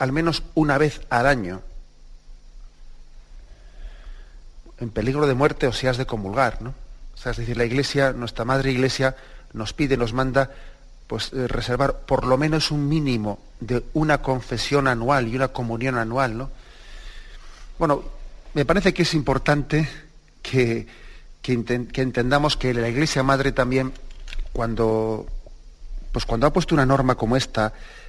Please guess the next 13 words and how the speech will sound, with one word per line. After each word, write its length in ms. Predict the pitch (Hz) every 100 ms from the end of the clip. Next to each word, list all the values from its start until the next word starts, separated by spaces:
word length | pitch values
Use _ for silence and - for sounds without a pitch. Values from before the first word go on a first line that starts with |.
| - 113
eh, 80 |
la 140 | 110 117
de 80 | 139
ese 240 | - 127
mínimo 640 | 120 151 139 127 120 113 135
de 160 | 120
una 240 | 131 135 -
confesión 640 | 127 - 113 - 147 127
anual 300 | 117 123 131
de 80 | 117
los 100 | 98
pecados 420 | 113 131 120 113
graves 420 | 120 135 120 117